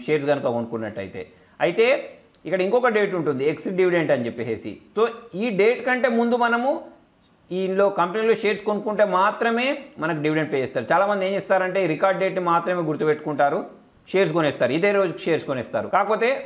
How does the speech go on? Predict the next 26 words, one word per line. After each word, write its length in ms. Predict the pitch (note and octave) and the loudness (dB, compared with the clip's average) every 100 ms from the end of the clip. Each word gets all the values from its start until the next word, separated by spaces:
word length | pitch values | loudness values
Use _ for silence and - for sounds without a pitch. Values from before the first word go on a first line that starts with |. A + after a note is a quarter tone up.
| E3+ | 2
వాళ్ళకు 360 | F3 F3+ F3 G#3 D#3+ | 4 4 2 0 0
dividend 340 | E3+ F3 F3 E3+ | 2 2 2 2
అనేది 180 | E3 D3+ | 4 4
రాదు. 240 | B2+ A2+ A2 - - _ C#3+ | 4 2 -4 -10 -20 _ -2
దానికి 200 | D3+ D3+ D#3 | -2 0 -2
reason 220 | F3 F#3 | 0 0
ఏంటి 180 | F3+ F3 F3 | 0 0 0
అంటే, 160 | G3+ A3 E3 | 0 0 0
మనం 100 | D#3+ | 0
చూడాల్సింది 400 | D#3 E3+ E3+ E3 | 2 0 0 -2
ఏంటి 160 | E3 E3 | -2 -2
అంటే, 140 | D#3+ A3 A3+ - - D3+ | 0 -2 -2 -10 -8 -2
ఈ 40 | D3 | 0
ఎక్స్ 160 | D3 E3+ | 0 0
dividend 320 | F#3+ G3 F#3 E3+ | 0 2 0 2
date 140 | E3+ E3+ | 4 4
ఏదైతే 240 | E3+ E3 | 4 2
ఉంటుందో 220 | D#3+ E3 D#3+ | -2 -2 -2
దీనికంటే 420 | D3 E3 E3+ E3 E3 D#3 | -2 0 0 0 0 0
ముందు 260 | E3 E3+ D#3+ - - _ _ - | -2 -2 -2 -6 -18 _ _ -6
ఎవరైతే 280 | D#3 E3+ E3 E3 | 0 0 0 -2
shares 220 | D#3+ D3 | -4 -4
కొనుక్కుంటారో 460 | D#3+ C#3+ D3 D3 E3 G3 C#3+ | -6 -4 0 2 2 2 2
వాళ్ళకు 280 | D3 D3+ C#3+ | 2 0 -2
మాత్రమే 380 | C#3+ - C#3+ F3 | -4 -2 -4 -4
ఆ 20 | A3 | -2